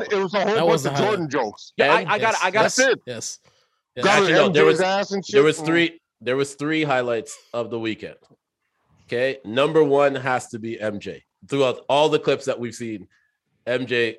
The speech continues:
Speaker 1: is number one.
Speaker 2: Yeah.
Speaker 1: Number two
Speaker 3: Yeah.
Speaker 1: has to be the show that Steph put on
Speaker 4: Yeah.
Speaker 1: during the game.
Speaker 3: Hmm.
Speaker 4: Incredible.
Speaker 1: And number three has to be the dunks in the,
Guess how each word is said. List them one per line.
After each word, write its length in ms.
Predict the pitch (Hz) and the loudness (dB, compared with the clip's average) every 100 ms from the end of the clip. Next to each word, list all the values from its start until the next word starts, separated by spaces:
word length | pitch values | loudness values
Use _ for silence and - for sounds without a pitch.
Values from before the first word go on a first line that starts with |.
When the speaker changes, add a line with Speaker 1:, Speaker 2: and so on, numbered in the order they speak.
| - | -10
Speaker 1:
is 160 | 110 | -8
number 240 | 110 107 101 | -6 -6 -8
one. 220 | 92 - _ _ - | -10 -14 _ _ -6
Speaker 2:
Yeah. 320 | 151 262 151 | -2 0 2
Speaker 1:
Number 300 | 139 147 156 | 2 4 2
two 560 | 156 - 165 185 220 - _ | 0 0 2 2 0 -6 _
Speaker 3:
Yeah. 240 | 175 240 104 _ _ | -8 -6 -8 _ _
Speaker 1:
has 280 | 139 147 - | -2 -2 -4
to 100 | 143 | -2
be 160 | 143 | 0
the 100 | 135 | 0
show 260 | 131 143 131 | 0 0 0
that 180 | 123 113 | 0 -4
Steph 340 | - 127 123 | 0 0 0
put 140 | - 107 | -6 -6
on 140 | 76 62 _ _ _ _ _ _ _ _ _ _ - 104 | -8 -16 _ _ _ _ _ _ _ _ _ _ -12 -4
Speaker 4:
Yeah. 80 | |
Speaker 1:
during 200 | 120 117 | -2 -2
the 60 | 110 | -2
game. 280 | 101 98 - _ _ _ _ _ _ - | -4 -4 -8 _ _ _ _ _ _ -14
Speaker 3:
Hmm. 200 | 165 160 | -12 -12
Speaker 4:
Incredible. 420 | 123 120 95 _ _ _ - | -14 -14 -16 _ _ _ -4
Speaker 1:
And 240 | 127 123 | -2 0
number 300 | 139 151 147 | 0 2 0
three 560 | 143 147 151 170 226 - _ _ _ _ | 0 -2 0 0 -2 -8 _ _ _ _
has 280 | 135 151 - | -4 -2 -4
to 80 | 143 | -6
be 420 | 131 131 131 131 _ _ _ 120 | -4 -4 -6 -12 _ _ _ -4
the 120 | 147 | -4
dunks 460 | 107 156 170 185 180 | 0 2 2 2 0
in 100 | 156 | 0
the, 220 | 147 | 0